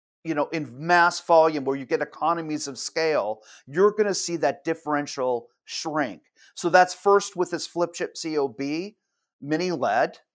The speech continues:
right? And that gets you to around, you know, point five, point six millimeter, certainly point seven. So you're, you're on the verge of competing with L C D panels. And then with what we're calling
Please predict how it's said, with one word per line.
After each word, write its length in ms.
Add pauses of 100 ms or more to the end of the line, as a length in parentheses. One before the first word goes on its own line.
(280)
right? 160
And 100
that 120
gets 200
you 100
to 120
around, 520 (360)
you 100
know, 120
point 380 (140)
five, 640
point 260
six 340
millimeter, 800 (560)
certainly 460
point 280
seven. 560 (420)
So 120
you're, 340
you're 200
on 180
the 80
verge 480
of 160
competing 400
with 160
L 160
C 140
D 140
panels. 640 (420)
And 140
then 280
with 260
what 160
we're 120
calling 420